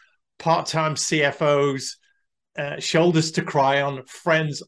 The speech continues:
all of that stuff as well. But for the accountant to stay relevant and competitive, they need, for me, to be developing five core areas of skill or attributes to stay in the game.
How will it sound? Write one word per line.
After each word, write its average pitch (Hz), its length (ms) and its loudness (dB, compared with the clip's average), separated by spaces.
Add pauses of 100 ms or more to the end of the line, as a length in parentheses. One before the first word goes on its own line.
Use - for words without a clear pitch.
all 170 260 0
of 135 100 -4
that - 200 -6
stuff - 280 -10
as 117 140 -6
well. 117 340 -8 (360)
But 160 160 -4
for 165 100 -16
the 180 120 4
accountant 196 520 -4
to 160 120 -6
stay 165 260 -4
relevant 156 540 0
and 135 140 -14
competitive, 120 1120 -10 (760)
they 160 180 4
need, 185 380 -2
for - 180 -4
me, 143 540 -2
to - 120 -6
be 147 160 -4
developing 143 680 -4
five 156 680 -4
core 135 360 -4
areas 123 440 -4
of 107 80 -10
skill 120 480 -4
or 113 160 -4
attributes 110 1000 -6 (440)
to - 120 -8
stay 147 300 -2
in 131 140 -6
the 123 60 -4
game. 113 440 -4